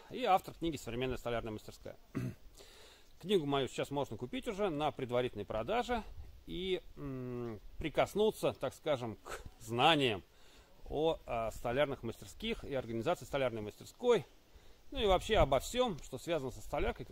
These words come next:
что как раз я и описываю в этой книге. <clears throat> А сегодня видео необычное. Сегодня я на даче, на даче у друга.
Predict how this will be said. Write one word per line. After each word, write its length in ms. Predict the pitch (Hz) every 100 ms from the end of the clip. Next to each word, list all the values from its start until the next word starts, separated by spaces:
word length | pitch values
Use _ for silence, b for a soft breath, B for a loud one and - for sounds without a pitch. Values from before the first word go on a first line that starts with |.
| -
что 280 | - 185 160
как 140 | -
раз 160 | 147 127
я 160 | 120
и 20 |
описываю 340 | 107 139 120 101
в 20 |
этой 140 | 104
книге. 240 | 101 92 - - -
<clears throat> 1120 | 117 113 - - - - - - - - -
А 100 | -
сегодня 440 | - - 165 269 208
видео 300 | 196 185 175
необычное. 600 | 156 143 147 143 92 - - - - -
Сегодня 400 | 120 170 196 147
я 160 | 127 147
на 140 | 131
даче, 420 | 113 220 - 117 82
на 140 | 117
даче 300 | 117 226 -
у 60 | 160
друга. 380 | 139 139 98